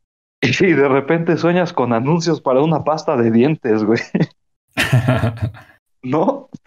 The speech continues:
Speaker 1: O sea,
Speaker 2: Sí, no, me imagino.
Speaker 1: <laughs> o sea, que, que precisamente esta tecnología de la telepatía empieza a jugar en tu contra. O sea, ya, ya te meten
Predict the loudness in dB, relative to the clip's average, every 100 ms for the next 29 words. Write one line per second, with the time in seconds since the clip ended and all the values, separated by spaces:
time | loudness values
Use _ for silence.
0 | -18 -10 -6 -4 -4 -2 -2 0 0 0
1 | -2 -2 -2 -4 -8 _ _ _ _ -6
2 | -2 0 0 0 0 -4 -8 -18 _ 0
3 | 0 0 -2 0 0 0 0 0 -2 -2
4 | -2 0 2 4 2 0 2 2 2 2
5 | 0 0 -2 0 0 2 0 0 0 2
6 | 2 2 -2 -2 0 0 0 0 2 2
7 | 2 0 0 -2 -2 -2 -4